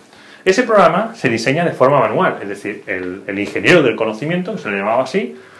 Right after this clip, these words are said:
pues lo que hace es que diseña una estructura, diseña una arquitectura, por así decirlo, ese andamiaje, lo diseña todo, por así decirlo, o sea, es decir, eh, se hace de forma manual todo.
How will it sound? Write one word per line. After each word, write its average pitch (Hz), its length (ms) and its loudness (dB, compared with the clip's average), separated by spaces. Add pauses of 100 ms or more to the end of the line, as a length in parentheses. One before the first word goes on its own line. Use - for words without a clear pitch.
(140)
pues 123 140 4
lo 107 80 4
que 110 60 2
hace 120 200 -2
es 135 120 -2
que 175 180 0
diseña 98 400 -6
una 95 80 -6
estructura, 202 640 2 (400)
diseña 110 380 -2
una 98 80 0
arquitectura, 185 560 4
por 107 100 -2
así - 180 -4
decirlo, 165 360 -2
ese - 120 0
andamiaje, 180 640 -2 (260)
lo 120 120 4
diseña 151 440 0
todo, 107 340 4 (160)
por 104 140 0
así 98 180 -2
decirlo, 101 300 -4
o - 20 -10
sea, 104 160 -2
es 98 60 -2
decir, 107 260 -8
eh, 123 240 -8
se - 160 0
hace - 160 2
de 110 100 2
forma 160 180 2
manual 170 420 2 (100)
todo. 98 400 2